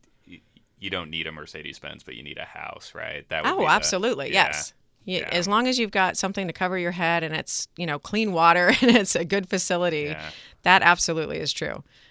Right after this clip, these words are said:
Speaker 2: You know,
Speaker 1: Uh,
Speaker 2: we all need that, and that's, and that's true, but that's, again, goes back to a starter home. If we can't even bring starter homes to the market, that's a real problem.
Speaker 1: If you had, if you could cure one thing, uh,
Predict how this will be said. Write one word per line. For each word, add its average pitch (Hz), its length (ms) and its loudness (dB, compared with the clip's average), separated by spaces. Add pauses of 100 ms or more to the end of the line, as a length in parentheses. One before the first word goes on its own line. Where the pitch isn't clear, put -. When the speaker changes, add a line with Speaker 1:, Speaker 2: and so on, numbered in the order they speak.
(160)
Speaker 2:
You 175 120 -2
know, 165 120 2
Speaker 1:
Uh, 156 40 0
Speaker 2:
we 180 140 6
all 175 160 8
need 151 200 -4
that, 57 240 0
and 170 160 0
that's, 165 260 2
and 180 140 -4
that's 180 240 2
true, 214 160 0
but 170 100 -4
that's, 180 300 -2
again, 180 420 -4
goes 170 180 -2
back 160 160 0
to 165 100 -8
a 147 60 -6
starter 180 400 0
home. 170 260 -6 (160)
If - 140 -10
we 254 60 -6
can't 233 200 -4
even 196 180 -4
bring 165 160 -6
starter 170 280 -4
homes 165 280 -12
to 196 100 -10
the 196 80 -8
market, 202 480 -6 (640)
that's 180 180 -4
a 147 60 -6
real 151 260 -4
problem. - 560 -6
Speaker 1:
If 123 160 -10
you 196 120 -2
had, 180 220 0 (220)
if - 80 -12
you 226 80 -4
could 123 160 -8
cure 135 360 -2
one 95 360 -2
thing, 78 440 -6 (580)
uh, 85 420 4